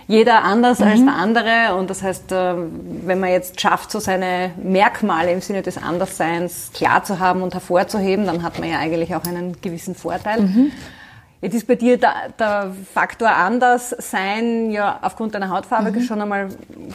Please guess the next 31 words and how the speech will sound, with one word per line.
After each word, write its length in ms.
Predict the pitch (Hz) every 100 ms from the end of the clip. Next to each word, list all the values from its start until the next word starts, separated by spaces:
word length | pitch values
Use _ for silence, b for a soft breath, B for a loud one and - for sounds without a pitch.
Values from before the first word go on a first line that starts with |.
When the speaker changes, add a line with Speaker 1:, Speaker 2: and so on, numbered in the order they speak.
| -
Speaker 1:
gleich 260 | - 202 214
einmal 240 | 220 196
per 340 | 190 - - 190
se 240 | 208 208
gegeben, 400 | 233 208 233 240
bevor 260 | 220 - 214
man 120 | 240
dich 120 | 220
noch 220 | 208 208 - -
gehört 320 | 226 202 214 226
hat, 280 | 208 - 208
äh, 260 | 190 190
sprechen 540 | - 202 214 269 285 247
Speaker 2:
Mhm. 40 |
Speaker 1:
und 240 | 220 214 220
merkt, 360 | 196 214 214
dass 120 | 226 226
du 80 |
einen 280 | 214 208 214 214
<laughs> 100 | 262
ganz 340 | - 220 269 -
ordentlichen 600 | 196 226 254 - 254 262
österreichischen 760 | 262 - 240 - - - 277
Akzent 540 | 247 - - 175 220 254
hast, 220 | 311 -
ja, 180 | 214 -
und 80 | 208
Speaker 2:
Genau. 100 | 202
Speaker 1:
sonst 140 | 165 185
keinen. 320 | 190 196 277
Speaker 2:
Mhm. 540 | 370 - 196 190 220